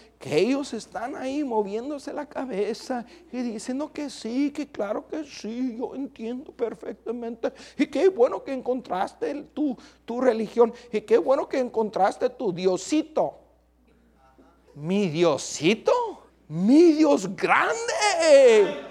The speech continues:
Yo no tengo un Diosito. Tú capaz que sí, pero mi Dios es enorme. Pero ¿sabe lo que pasa al final? Decidiste abrir la boca,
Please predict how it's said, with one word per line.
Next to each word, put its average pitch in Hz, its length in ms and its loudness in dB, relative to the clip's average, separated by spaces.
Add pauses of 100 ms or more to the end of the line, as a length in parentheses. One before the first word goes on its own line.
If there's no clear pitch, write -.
(680)
Yo 285 100 0
no 403 200 4
tengo 440 520 6
un 349 60 0
Diosito. 302 880 4 (800)
Tú 370 80 6 (180)
capaz 349 420 4
que 330 200 4
sí, 415 420 8
pero 370 180 2
mi 381 220 0
Dios 392 300 2
es 320 120 -2
enorme. 330 1500 4 (2750)
Pero 151 200 -4
¿sabe 180 160 -2
lo 202 100 -4
que 220 100 -2
pasa 233 300 -2
al 190 100 0
final? 208 340 -2 (1040)
Decidiste 160 560 -4
abrir 190 320 2
la 202 120 2
boca, 165 560 -2